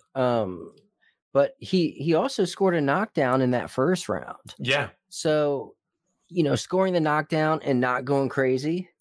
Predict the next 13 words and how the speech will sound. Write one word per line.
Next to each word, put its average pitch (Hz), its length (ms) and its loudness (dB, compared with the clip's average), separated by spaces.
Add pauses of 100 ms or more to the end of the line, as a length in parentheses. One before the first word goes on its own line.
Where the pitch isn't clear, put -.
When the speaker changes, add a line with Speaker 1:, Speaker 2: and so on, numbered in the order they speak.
Speaker 2:
Yep. 147 320 0 (120)
Speaker 1:
and 123 240 -2
being 143 200 2
able 147 160 0
to 127 80 -2
manage 131 640 0
that 123 180 2
adrenaline 127 540 0
dump 139 320 2
in 113 100 -6
your 101 100 -6
gas 120 380 -2
tank. 143 480 0